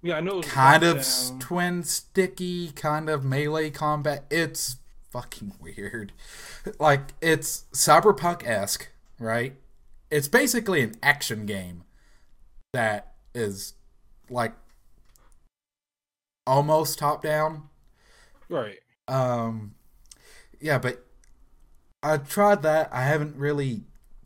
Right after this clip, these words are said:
Speaker 2: figured out exactly how I feel about it because, you know, I've only played it for about twenty or thirty minutes, enough to go, "Okay, this could be something interesting," but not like,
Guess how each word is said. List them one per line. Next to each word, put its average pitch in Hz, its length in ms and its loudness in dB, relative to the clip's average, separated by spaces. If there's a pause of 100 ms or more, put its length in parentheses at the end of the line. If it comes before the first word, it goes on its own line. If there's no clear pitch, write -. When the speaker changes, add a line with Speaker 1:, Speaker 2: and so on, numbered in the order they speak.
Speaker 2:
figured 98 280 -8
out 98 120 -6
exactly 101 400 -10
how 107 200 -4
I 107 40 -6
feel 156 280 -2
about 113 260 -2
it 117 100 -8
because, 104 500 -8 (1300)
you 117 80 -2
know, 107 180 -4
I've 107 220 -2 (180)
only 113 300 -6
played 117 320 -8
it 113 140 -10
for 107 180 -8 (640)
about 151 680 4
twenty 165 340 -10
or 160 60 -4
thirty 165 280 -6
minutes, 160 300 -10
enough 135 260 -2
to 139 80 -6
go, 123 360 -4
"Okay, 147 360 0
this 113 200 -4
could 120 140 -4
be 113 100 -4
something 107 320 -8
interesting," 104 520 -6
but 113 180 -10
not 117 180 -4
like, - 160 -8